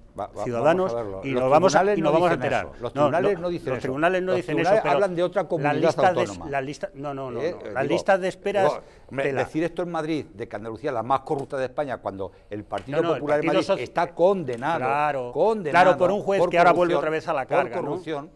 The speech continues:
Speaker 2: ¿Cómo que está condenado por corrupción?
Speaker 1: Pero bueno, ¿o no?
Speaker 2: Claro, en connivencia, en connivencia con el, con el magistrado de Prada.
Speaker 1: Ah,
Speaker 2: No, ah, no.
Speaker 1: la culpa
Speaker 2: Ah,
Speaker 1: la
Speaker 2: no.
Speaker 1: tiene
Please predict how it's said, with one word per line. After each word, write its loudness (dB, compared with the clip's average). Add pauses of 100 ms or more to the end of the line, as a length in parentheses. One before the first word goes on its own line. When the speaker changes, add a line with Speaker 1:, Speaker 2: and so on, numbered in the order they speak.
Speaker 2:
¿Cómo -6
que -10
está -10
condenado -6
por -12
corrupción? -12
Speaker 1:
Pero -6
bueno, -8 (160)
¿o -12
no? 0
Speaker 2:
Claro, -4 (160)
en -6
connivencia, -6
en -16
connivencia -10
con -8
el, -8
con -4
el -6
magistrado -8
de -2
Prada. -6 (580)
Speaker 1:
Ah, 0
Speaker 2:
No, 4
ah, 2
no. 0
Speaker 1:
la 0
culpa -2
Speaker 2:
Ah, 8
Speaker 1:
la 4
Speaker 2:
no. 0
Speaker 1:
tiene 2